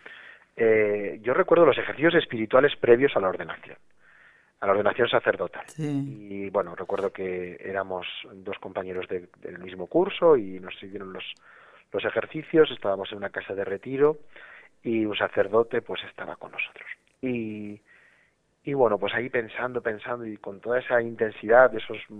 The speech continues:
Speaker 1: días previos, pues yo recuerdo que hubo una, una de estas, eh, pues, pláticas o meditaciones que nos habló lo que tú acabas de decir, ¿no? Alter Christus, otro Cristo,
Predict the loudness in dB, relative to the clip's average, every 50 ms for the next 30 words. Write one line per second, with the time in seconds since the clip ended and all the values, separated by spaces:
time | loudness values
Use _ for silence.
0 | -16 -16 -16 -14 -8 -4 -2 -2 -2 -2 -4 -4 -2 -2 -2 -2 -2 -4 -6 -10
1 | _ _ -20 -20 -20 -20 -20 _ _ _ _ _ _ _ _ _ 2 2 4 6
2 | 6 6 6 6 6 6 6 6 6 4 2 2 2 4 4 6 6 4 4 4
3 | 6 6 6 6 6 2 2 2 2 2 2 -2 -6 -12 -10 -8 -6 -6 -6 -8
4 | -8 -8 -10 -10 -12 -12 -12 -14 -14 -16 -20 -20 _ _ -10 -8 -8 -2 6 8
5 | 10 10 10 8 2 -2 0 2 4 4 2 2 0 -4 -4 -4 -4 -6 -8 -4
6 | 0 0 0 2 2 2 4 4 2 0 -2 -2 -2 0 0 0 2 4 6 8
7 | 6 6 4 0 -6 -8 -4 4 6 6 8 8 6 6 4 2 0 -4 -6 -6
8 | -10 -12 -14 -14 -10 -8 -8 -8 -6 -6 -8 -8 -8 -10 -10 -10 -10 -10 -10 -8
9 | -6 -4 -4 -4 -4 -6 -6 -8 -10 -10 -10 -8 -2 0 0 0 0